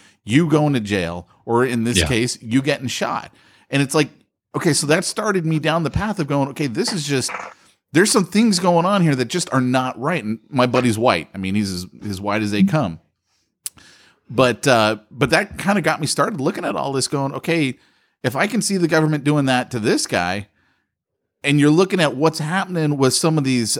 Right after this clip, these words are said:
Speaker 1: uh, uh, black folks, oh my gosh, dude." Uh, I mean, where do you go when, okay, as a white guy, if I get into trouble, I call the cops.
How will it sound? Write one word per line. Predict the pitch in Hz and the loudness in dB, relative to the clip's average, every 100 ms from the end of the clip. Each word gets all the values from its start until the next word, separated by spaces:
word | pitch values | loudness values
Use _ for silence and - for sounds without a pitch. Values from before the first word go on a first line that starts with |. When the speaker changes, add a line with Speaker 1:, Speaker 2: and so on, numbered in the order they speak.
| - | -2
Speaker 1:
uh, | 110 101 - | 0 0 0
uh, | 101 | -4
black | 90 110 147 247 - | -4 -6 -4 -4 -4
folks, | - 92 90 - - _ _ _ _ _ _ | -2 -2 -4 -10 -14 _ _ _ _ _ _
oh | - 143 | 0 0
my | 87 | 0
gosh, | 85 156 101 - - | 0 2 2 -2 -4
dude." | 95 92 98 143 | -4 -4 -6 -4
Uh, | 131 117 - | -2 -2 -6
I | 120 147 | -2 0
mean, | 151 139 | 2 0
where | 135 147 208 339 | -2 0 0 0
do | |
you | 381 | -2
go | 175 190 254 180 135 139 _ _ _ _ _ _ _ _ - | 0 2 2 2 0 -4 _ _ _ _ _ _ _ _ -4
when, | 165 165 165 | 0 2 2
okay, | 165 208 190 | 0 0 0
as | 190 | 2
a | 185 | 2
white | 147 190 269 | 0 -2 -2
guy, | 208 160 | -2 0
if | 151 143 | 0 -2
I | 190 | -2
get | 254 262 | -4 -4
into | 190 | -6
trouble, | - 185 196 208 | -4 -2 -2 -2
I | 180 | -4
call | 190 226 208 | -2 -2 -2
the | |
cops. | - 196 226 107 - - | -4 -4 -6 -8 -12 -16